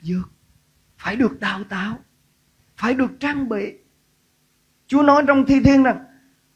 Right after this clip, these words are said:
"Ta tập cho tay con dương nổi cung đồng." Có đúng không chứ? Tập.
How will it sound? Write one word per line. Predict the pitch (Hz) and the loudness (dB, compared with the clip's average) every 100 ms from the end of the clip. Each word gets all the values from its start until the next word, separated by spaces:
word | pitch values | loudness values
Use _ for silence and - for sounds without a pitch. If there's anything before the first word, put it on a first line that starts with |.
| _ | _
"Ta | - | -12
tập | - - - - | -8 -2 -2 -2
cho | 262 269 | -4 0
tay | 277 269 | 2 2
con | 277 269 240 | 2 2 2
dương | 214 330 330 302 | 4 6 6 4
nổi | 220 262 | 2 2
cung | 311 302 | 0 0
đồng." | 262 226 - - _ | 2 0 -4 -20 _
Có | 247 | -2
đúng | 302 | 0
không | 302 | 2
chứ? | 302 294 - _ _ | 0 -2 -8 _ _
Tập. | 233 247 | -10 -8